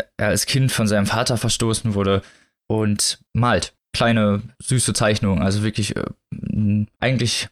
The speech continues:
weicher Charakter in einer, gegen die Widrigkeiten der Welt hart gemacht hat und da in diesem Gefängnis so ein bisschen aufbricht mit diesem Paul zusammen, was, äh,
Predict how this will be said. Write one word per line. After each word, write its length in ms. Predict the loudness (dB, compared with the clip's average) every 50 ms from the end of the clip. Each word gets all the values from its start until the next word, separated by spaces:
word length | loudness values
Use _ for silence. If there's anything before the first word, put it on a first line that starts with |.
| _ -6
weicher 340 | -2 0 0 2 0 0
Charakter 460 | 0 0 0 0 0 0 0 2 2 2
in 100 | 4 2
einer, 460 | 2 2 2 2 2 2 0 -2 -4 _ _ _ _
gegen 200 | -2 0 2 2
die 160 | 2 2 2
Widrigkeiten 560 | 2 2 2 2 0 0 2 2 2 2 4 2
der 100 | 2 4
Welt 240 | 4 2 4 2
hart 180 | 2 0 -2 -2
gemacht 360 | -2 0 0 2 0 2 2
hat 180 | 0 0 0 0
und 220 | -2 -2 0 2
da 180 | 2 2 2 2
in 140 | 2 2 0
diesem 180 | 0 0 0
Gefängnis 360 | 0 0 0 0 0 2 0
so 80 | 0 0
ein 40 | 0
bisschen 260 | 0 0 0 0 0
aufbricht 500 | 2 2 0 0 0 0 -2 -2 0 0
mit 140 | -2 0 0
diesem 200 | -2 -2 -2 -2
Paul 240 | 0 0 0 2 0
zusammen, 420 | 0 -2 0 0 2 2 2 0
was, 180 | 0 -2 -4 -4 -4
äh, 340 | -2 0 0 2 0 0 0